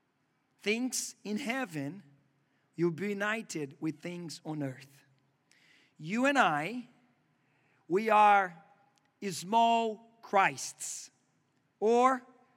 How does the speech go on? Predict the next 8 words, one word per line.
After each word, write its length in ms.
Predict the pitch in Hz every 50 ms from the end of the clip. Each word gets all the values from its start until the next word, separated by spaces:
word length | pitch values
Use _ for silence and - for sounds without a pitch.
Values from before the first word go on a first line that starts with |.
| _ _ _ _ _ _ _ _
to 120 | - - 202
use 260 | 196 214 240 233 180
a 60 | 220
proper 380 | 165 160 214 220 214 - 208 208
expression, 680 | 196 - - - - 208 214 196 - - 190 180 160 - _ _ _ _ _ _ -
we 140 | 208 226
are 60 | 220 190
Christians. 880 | - - - 233 220 180 - - 175 147 120 120 - - - - -